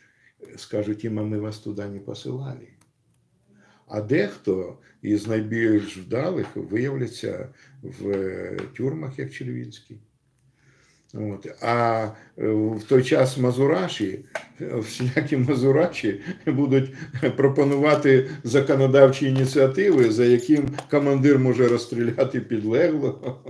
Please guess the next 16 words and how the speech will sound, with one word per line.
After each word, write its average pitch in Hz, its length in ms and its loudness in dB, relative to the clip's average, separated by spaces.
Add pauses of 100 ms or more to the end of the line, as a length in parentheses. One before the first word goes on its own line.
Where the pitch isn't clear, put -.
(840)
От. 113 260 -4 (300)
І 156 60 10
відповідальність 143 760 4
взагалі 131 500 4 (200)
повинна 135 540 2 (200)
для 135 220 6
військового 135 540 6
наступати 123 580 0
взагалі 123 340 6
без 127 180 4
всякого 113 720 2 (220)
розгляду 107 840 2 (120)
обставин, 143 600 0
яких 127 320 2
вона 120 220 -2
наступила, 107 800 -2